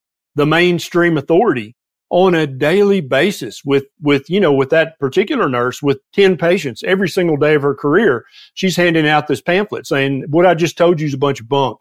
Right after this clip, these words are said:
I had to say that 'cause I'll get fired if I don't. When you get home, look this up."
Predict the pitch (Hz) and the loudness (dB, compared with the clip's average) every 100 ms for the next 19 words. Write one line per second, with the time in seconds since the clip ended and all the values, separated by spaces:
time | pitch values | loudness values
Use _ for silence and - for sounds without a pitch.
0 | - 127 147 131 - 151 151 127 - 135 | -4 -2 -2 -2 0 0 0 -2 -2 0
1 | 135 131 120 - 135 139 120 117 120 135 | 0 0 -2 0 0 0 -2 -6 -2 -2
2 | 254 _ - - - 170 165 175 165 151 | -4 _ -20 -12 -2 0 4 4 4 2
3 | 139 147 - 135 131 113 76 | 2 0 0 -2 -2 -6 -8